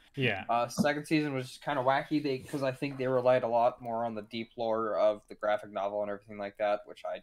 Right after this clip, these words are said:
Speaker 2: don't know anything about, so I was a little disconnected from it. But I haven't watched the third season yet, so I'll need, oh, I, I'm sorry if it's not out yet, actually. I don't, I don't,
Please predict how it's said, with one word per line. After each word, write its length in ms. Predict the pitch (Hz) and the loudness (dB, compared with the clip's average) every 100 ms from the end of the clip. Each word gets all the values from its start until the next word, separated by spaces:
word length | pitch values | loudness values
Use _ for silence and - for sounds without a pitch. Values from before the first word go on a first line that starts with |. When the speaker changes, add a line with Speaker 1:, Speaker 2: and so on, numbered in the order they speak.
| _ | _
Speaker 2:
don't 160 | 98 95 | -8 -8
know 120 | 95 | -10
anything 280 | 98 107 98 | -10 -10 -6
about, 300 | 101 95 - | -6 -6 -6
so 220 | 87 82 - | -8 -8 -12
I 40 | |
was 140 | 95 - | -14 -14
a 60 | |
little 100 | 92 | -16
disconnected 500 | - - - 101 110 101 | -18 -16 -14 -10 -12 -10
from 120 | 120 | -8
it. 120 | 131 _ _ _ _ - | -8 _ _ _ _ -12
But 120 | - 113 | -2 4
I 60 | |
haven't 180 | 139 127 | 4 6
watched 240 | 120 - | 2 2
the 60 | 117 | -6
third 120 | 98 | -6
season 260 | - 95 98 | -8 -10 -8
yet, 240 | 92 92 | -8 -8
so 140 | - 98 | -6 -6
I'll 80 | |
need, 160 | 104 98 | -6 -6
oh, 100 | 92 | -4
I, 120 | 90 | -4
I'm 300 | 95 67 - | -6 -10 -20
sorry 220 | - 95 90 | -16 -16 -16
if 100 | - | -16
it's 100 | - | -12
not 120 | 92 | -8
out 160 | 98 95 | -8 -10
yet, 180 | 92 71 | -12 -14
actually. 440 | 90 - 95 95 90 | -18 -14 -12 -12 -14
I 60 | |
don't, 100 | 92 | -12
I 140 | 92 87 | -10 -12
don't, 200 | 90 | -14